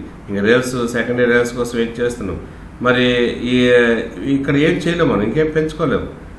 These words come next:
కాబట్టి వీటిని చూసుకొని మనము ఎంసెట్లో బాగా రాసుకోవాలి, వీటిని కవర్ చేసుకోవాలి మనం అక్కడ. అందువల్ల అటువంటి జాగ్రత్త తీసుకుంటానని ఇక్కడ నేను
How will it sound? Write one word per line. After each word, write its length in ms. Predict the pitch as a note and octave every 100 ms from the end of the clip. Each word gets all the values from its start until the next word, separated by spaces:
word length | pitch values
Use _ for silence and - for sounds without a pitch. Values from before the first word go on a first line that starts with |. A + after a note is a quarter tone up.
| -
కాబట్టి 220 | D#3+ D3+ C#3 B2+
వీటిని 400 | D#3 D3+ E3 D3 -
చూసుకొని 420 | F3+ - F#3+ E3+ C3
మనము 280 | G#2 G2+ G2+ G#2 - - - G#2
ఎంసెట్లో 540 | D#3 - G3 G3 C#3 G#2+ G2+ G2+ - - -
బాగా 180 | C3 D#3+ D3
రాసుకోవాలి, 480 | C3 C#3+ - G2+ F#2 A2
వీటిని 260 | C#3 D3 C#3+
కవర్ 280 | D3 F3+ E3
చేసుకోవాలి 360 | D#3+ - A#2+ F#2+
మనం 120 | F2+
అక్కడ. 160 | - E2 D#2+ - - - - A2+
అందువల్ల 340 | B2+ D3+ D#3+ B2+ A#2+
అటువంటి 260 | C#3+ C3+ C3
జాగ్రత్త 380 | D#3 E3+ D3+
తీసుకుంటానని 720 | D3 C#3 C3+ B2 B2+ A#2+ B2 G#2 G#2 - - -
ఇక్కడ 160 | G2+ G#2+ G#2+
నేను 140 | G#2